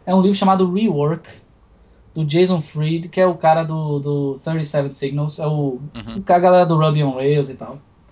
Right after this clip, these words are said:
Speaker 1: Que eu acho que foi, é um livro que, não é que ele abriu minha cabeça, ele con-, ele consegue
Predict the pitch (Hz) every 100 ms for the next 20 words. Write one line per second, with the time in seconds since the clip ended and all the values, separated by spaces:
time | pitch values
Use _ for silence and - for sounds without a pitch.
0 | _ _ _ _ - 190 - 226 208 196
1 | 208 190 202 208 220 208 170 - _ _
2 | _ - 196 233 247 247 185 143 185 185
3 | - 151 139 151 - 185 - 214 185 190
4 | 220 196 190 190 190 190 151